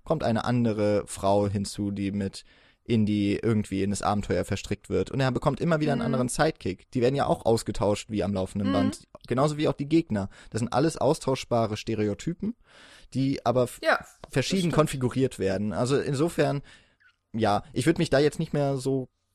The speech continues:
Speaker 1: drauf versteifen, weil, ähm, klar, also wo, wo ihr ja auf jeden Fall auch mit der Mehrheit, glaub ich, der Indie-Fans, ähm, auf einer Wellenlänge seid, ist,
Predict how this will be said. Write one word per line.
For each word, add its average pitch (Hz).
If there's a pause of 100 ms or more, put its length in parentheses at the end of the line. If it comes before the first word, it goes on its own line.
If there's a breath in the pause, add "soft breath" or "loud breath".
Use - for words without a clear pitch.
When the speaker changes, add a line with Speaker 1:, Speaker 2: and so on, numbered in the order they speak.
(320)
Speaker 1:
drauf 117
versteifen, 110
weil, 104
ähm, 107
klar, 139
also 117 (640)
wo, 131
wo 127
ihr 123
ja 120
auf 120
jeden 143
Fall 127
auch 123
mit 123
der 123
Mehrheit, 127
glaub 113
ich, -
der 110 (340 soft breath)
Indie-Fans, 123
ähm, 113 (200)
auf -
einer 113
Wellenlänge 123
seid, 110
ist, 113